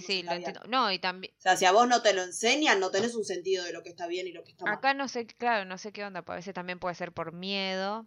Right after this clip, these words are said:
Speaker 2: pero bueno, acá
Speaker 1: También.
Speaker 2: no sé. Dudemos, todo.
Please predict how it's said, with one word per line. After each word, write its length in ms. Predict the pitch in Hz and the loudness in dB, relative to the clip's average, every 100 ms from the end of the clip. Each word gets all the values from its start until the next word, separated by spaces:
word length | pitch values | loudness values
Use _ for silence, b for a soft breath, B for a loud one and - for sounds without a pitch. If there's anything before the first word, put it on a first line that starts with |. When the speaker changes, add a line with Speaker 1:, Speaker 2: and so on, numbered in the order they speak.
| _ | _
Speaker 2:
pero 280 | 185 165 147 | -6 -4 -4
bueno, 300 | 160 170 160 147 | -2 -2 -4 -6
acá 280 | 143 170 165 - - | -10 -10 -10 -10 -4
Speaker 1:
También. 380 | 175 175 214 | -4 0 -2
Speaker 2:
no 40 | 180 | -4
sé. 220 | 160 143 _ _ _ _ _ _ _ _ _ _ _ _ _ _ _ | -10 -20 _ _ _ _ _ _ _ _ _ _ _ _ _ _ _
Dudemos, 680 | 160 165 165 151 139 135 _ | -10 -6 -6 -8 -12 -20 _
todo. 340 | - 151 135 | -14 -12 -12